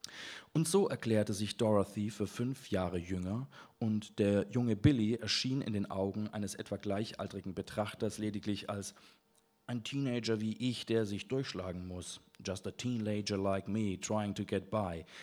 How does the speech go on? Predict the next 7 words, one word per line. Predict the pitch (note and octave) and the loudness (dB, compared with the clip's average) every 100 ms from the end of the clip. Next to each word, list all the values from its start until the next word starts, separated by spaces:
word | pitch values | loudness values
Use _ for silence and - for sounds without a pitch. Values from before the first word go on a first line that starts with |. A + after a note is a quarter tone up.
| - | -18
Clarence | - G2+ F#2+ F#2 - | -4 0 0 -2 -6
Cale, | - A2 G2+ F2 E2+ - - - _ - | -4 0 0 -4 -10 -18 -20 -20 _ -8
Pianist | - F#2+ G#2+ - - | -2 2 0 -2 -6
bei | F#2 | -4
den | F2+ F#2 G2 | -2 -4 -2
Banner | G2+ G2 F#2+ | -2 -2 -4
Cavaliers. | - A2 G2+ F2 F2 E2 F#2 | -6 -4 -4 -4 -8 -8 -10